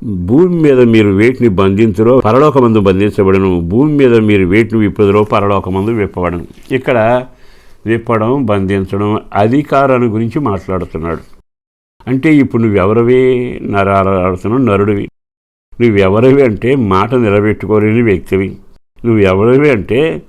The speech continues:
కొంతసేపు ఉండి అంతలో మాయమయ్యే వ్యక్తివి. కానీ మన జీవితాన్ని గురించి ఆయన అంటున్నాడు, "మీరు వేటిని బంధిస్తారో బంధించండి,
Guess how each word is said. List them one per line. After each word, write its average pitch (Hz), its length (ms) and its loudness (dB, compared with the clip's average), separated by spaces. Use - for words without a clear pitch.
కొంతసేపు 135 640 0
ఉండి 135 140 2
అంతలో 120 340 0
మాయమయ్యే 131 640 2
వ్యక్తివి. 95 560 -4
కానీ 82 260 -4
మన 95 180 -2
జీవితాన్ని 90 520 -4
గురించి 95 300 -2
ఆయన 92 120 -2
అంటున్నాడు, 95 640 -4
"మీరు 113 160 0
వేటిని 135 320 0
బంధిస్తారో 110 540 -2
బంధించండి, 107 680 -4